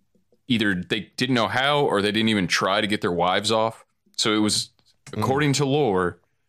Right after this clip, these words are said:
Speaker 1: and I believe this is actually historically accurate, in the fifties in the United States,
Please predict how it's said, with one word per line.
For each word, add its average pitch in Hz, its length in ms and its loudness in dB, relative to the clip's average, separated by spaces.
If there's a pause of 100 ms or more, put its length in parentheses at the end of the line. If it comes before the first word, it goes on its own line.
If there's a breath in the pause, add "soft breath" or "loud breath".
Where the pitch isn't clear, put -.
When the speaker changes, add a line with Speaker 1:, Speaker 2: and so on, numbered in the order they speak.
(320)
Speaker 1:
and 98 120 -2
I 92 80 2
believe 107 440 0
this 107 180 0
is 92 100 2
actually 95 320 0
historically 98 560 0
accurate, 90 360 0
in 98 100 0
the 90 60 0
fifties 113 500 0
in 110 100 2
the 104 60 2
United 104 280 0
States, 98 380 -2